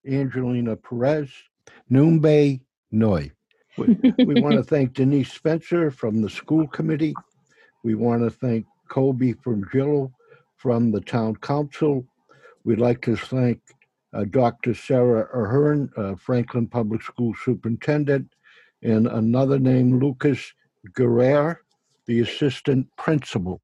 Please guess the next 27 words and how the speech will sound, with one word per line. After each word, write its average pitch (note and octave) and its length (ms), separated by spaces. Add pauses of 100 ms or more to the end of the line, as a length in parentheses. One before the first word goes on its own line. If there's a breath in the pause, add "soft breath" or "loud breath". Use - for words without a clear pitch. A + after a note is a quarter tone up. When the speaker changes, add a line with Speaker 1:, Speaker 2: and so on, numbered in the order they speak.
Speaker 1:
I, G#2+ 240
and G#2+ 220
I G#2+ 260
really C3 360
appreciate A#2+ 640
you G#2 240 (360 loud breath)
coming B2 340
on C3+ 260
the C3 340
air. B2+ 260 (420 soft breath)
And, C3 360
uh, C3 320 (360)
I, C#3+ 340
I D3 160
hope D3 360
our C#3 220 (200)
paths C#3+ 440
will B2+ 360 (160)
run C3 280
again, C#3+ 440 (340)
and, A#2+ 280
uh, A2 220 (180)
we'll B2 280
have A#2+ 240
another B2 420
opportunity. A2+ 800 (340)
So, C3+ 480